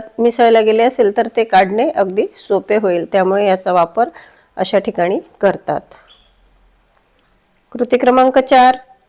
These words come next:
तुमच्या घरातील उपलब्ध साहित्याचा उपयोग करून चित्रात दाखविल्याप्रमाणे विद्युत चुंबक तयार करा, त्याची कृती लिहा.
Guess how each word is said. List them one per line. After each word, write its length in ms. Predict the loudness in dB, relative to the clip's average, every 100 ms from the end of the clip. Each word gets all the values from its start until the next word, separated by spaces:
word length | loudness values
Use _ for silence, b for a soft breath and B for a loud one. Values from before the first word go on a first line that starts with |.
| _ _ _ _ _ _ _ -2
तुमच्या 340 | 0 2 2
घरातील 440 | 4 2 2 2
उपलब्ध 460 | 2 2 -2 0 -4
साहित्याचा 560 | 2 2 4 2 2 2
उपयोग 340 | 4 2 2
करून 300 | 4 2 2
चित्रात 360 | -2 -4 -2 2
दाखविल्याप्रमाणे 880 | 2 2 2 0 0 0 0 2
विद्युत 320 | 2 2 0 -4
चुंबक 460 | -4 -4 -2 -4 0
तयार 220 | 2 2
करा, 360 | 2 0 -2 -4 -4
त्याची 240 | -4 -2
कृती 440 | -6 -2 -2 0 0
लिहा. 300 | 0 0